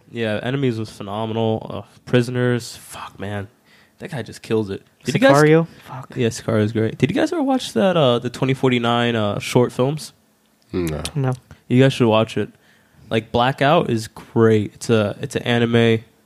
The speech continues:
Speaker 1: Uh, it's, like, fifteen minutes long, and then we have, like, other ones in, in that series as well. But they're, they're all really good.
Speaker 3: Okay.
Speaker 1: No, you guys should
Speaker 3: Yeah.
Speaker 1: check 'em out.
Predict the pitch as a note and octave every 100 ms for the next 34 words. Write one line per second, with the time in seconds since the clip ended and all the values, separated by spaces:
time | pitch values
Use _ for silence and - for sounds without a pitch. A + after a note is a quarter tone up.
0 | - A2+ G#2+ A#2+ - C3 - B2+ B2 C3+
1 | B2+ B2 - B2+ C#3+ D3 _ _ _ _
2 | _ - A#2+ A2+ A2+ A#2 G#2+ G#2+ G#2+ A2+
3 | G#2+ G#2+ G#2 G#2 A2 G#2+ G#2 - A2 G#2+
4 | - A2+ A2 G#2+ G#2+ G#2 - A2+ G#2+ -
5 | - A#2 A2 A2 G#2+ G#2 G#2+ G#2+ - _
6 | - - E2+ - E2+ G2 _ _ - -
7 | - A#2 - - A2 A2+ A2